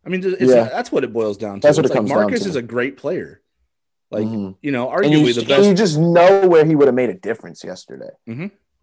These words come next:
Speaker 1: Yeah.
Speaker 2: It's just very apparent.
Speaker 1: Like, yeah, you watch the Saint John's game and the way that's, like I said, it's about dictating terms, right? So
Speaker 2: Yes.
Speaker 1: Aaron Thompson dictated the terms of a game that Marcus Zegarowski is equipped to deal with,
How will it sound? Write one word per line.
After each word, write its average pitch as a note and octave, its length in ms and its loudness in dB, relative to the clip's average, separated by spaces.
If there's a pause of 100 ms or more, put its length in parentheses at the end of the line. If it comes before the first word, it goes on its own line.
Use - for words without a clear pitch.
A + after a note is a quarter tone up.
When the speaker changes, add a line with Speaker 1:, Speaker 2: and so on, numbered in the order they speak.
(200)
Speaker 1:
Yeah. D3 160 -10
Speaker 2:
It's - 160 -16
just - 280 -14
very C#2+ 240 -12
apparent. E2+ 420 -16 (160)
Speaker 1:
Like, F#3+ 160 -8
yeah, G#3 80 -2
you D#3+ 160 0
watch F3+ 180 -4
the D#3 60 -8
Saint D3+ 240 -8
John's D3+ 240 -6
game E3 300 -8
and G#2+ 300 -8 (560)
the A#2 80 -8
way C3 220 0
that's, B2+ 380 -6
like B2+ 140 -8
I C3+ 40 -4
said, G2 300 -6
it's A#2+ 100 -16
about B2 180 -6
dictating B2 440 -4
terms, F#2 360 -14
right? G#2+ 260 -8 (260)
So G#2+ 280 -2
Speaker 2:
Yes. - 280 -8 (340)
Speaker 1:
Aaron E3 280 -4
Thompson C3+ 520 -8
dictated C3 540 -6
the A2+ 60 -10
terms B2+ 320 -8
of B2+ 100 -12
a A2 40 -10
game A2+ 520 -10 (400)
that G2+ 320 -8
Marcus A#2+ 420 -8
Zegarowski A2 600 -8
is G2+ 100 -8
equipped G#2+ 380 -8
to G2+ 80 -14
deal F#2 260 -10
with, E2+ 260 -18